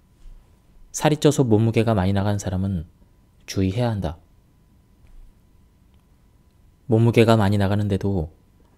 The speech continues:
격한 운동을 하려고 했다간 무릎이나 발목 등에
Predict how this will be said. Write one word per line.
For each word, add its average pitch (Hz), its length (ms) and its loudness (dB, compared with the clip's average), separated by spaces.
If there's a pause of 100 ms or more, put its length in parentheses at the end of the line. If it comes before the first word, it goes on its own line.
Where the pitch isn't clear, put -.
(480)
격한 113 380 -2
운동을 110 260 0
하려고 117 300 -4
했다간 98 460 -6 (1080)
무릎이나 113 480 2
발목 101 340 -2
등에 98 440 -2